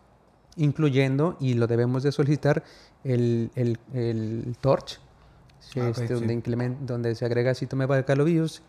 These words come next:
Speaker 1: este, reacción de hepatitis, pruebas de función hepática, porque además nos va a servir para, eh, el tratamiento. Tenemos que vigilar que el tratamiento sea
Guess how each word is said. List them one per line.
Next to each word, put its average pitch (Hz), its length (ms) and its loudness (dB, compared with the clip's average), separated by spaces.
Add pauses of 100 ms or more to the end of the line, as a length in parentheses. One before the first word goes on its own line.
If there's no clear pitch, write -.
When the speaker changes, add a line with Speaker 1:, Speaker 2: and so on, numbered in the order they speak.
Speaker 1:
este, 123 720 -4 (120)
reacción 127 300 -4
de 127 60 -2
hepatitis, 156 500 -4
pruebas 127 280 -2
de 127 80 -4
función 147 240 -2
hepática, 151 480 -2 (380)
porque 143 220 2
además 147 240 4
nos 190 180 0
va 160 60 4
a 165 40 2
servir 160 360 0
para, 127 540 2
eh, 120 320 0
el 113 100 -4
tratamiento. 131 520 -2 (540)
Tenemos 131 340 -4
que 151 100 -4
vigilar 147 360 -2
que 151 80 -4
el 143 40 -6
tratamiento 139 540 -4
sea 131 460 0